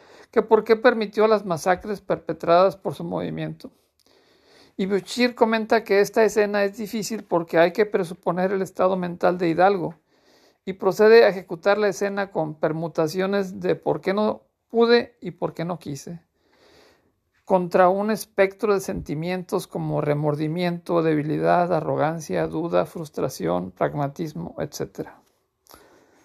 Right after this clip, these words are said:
Bastante impresionante la capacidad histriónica de Bichir. La demostración de Bichir ilustra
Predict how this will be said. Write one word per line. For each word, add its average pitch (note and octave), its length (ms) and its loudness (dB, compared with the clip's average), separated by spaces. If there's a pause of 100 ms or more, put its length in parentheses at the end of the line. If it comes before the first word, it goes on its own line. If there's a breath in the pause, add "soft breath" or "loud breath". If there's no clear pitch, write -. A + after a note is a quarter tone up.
(380 soft breath)
Bastante G#3 640 4
impresionante F3+ 760 -2
la E3 140 0
capacidad D3+ 500 -2
histriónica D#3+ 640 -4
de D3 120 -4
Bichir. - 360 -14 (1700 soft breath)
La G#3 80 6
demostración A3 560 0
de C4 100 -2
Bichir A#3+ 460 -2
ilustra A3+ 500 2